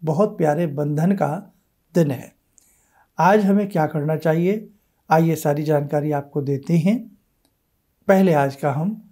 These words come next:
पंचांग देख लेते हैं। छः नवंबर सन दो हज़ार इक्कीस, दिन शनिवार, कार्तिक माह शुक्ल पक्ष, संवत दो हज़ार अठहत्तर,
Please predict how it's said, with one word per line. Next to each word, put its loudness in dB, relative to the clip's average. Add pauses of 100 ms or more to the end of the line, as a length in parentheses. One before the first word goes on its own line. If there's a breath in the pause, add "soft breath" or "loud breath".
(220)
पंचांग 2
देख -4
लेते -8
हैं। -14 (1120)
छः 2
नवंबर 2
सन -2
दो 0
हज़ार 2
इक्कीस, -4
दिन -4
शनिवार, 0 (500 soft breath)
कार्तिक 0
माह 0
शुक्ल -4
पक्ष, -4
संवत -4
दो -2
हज़ार -2
अठहत्तर, -2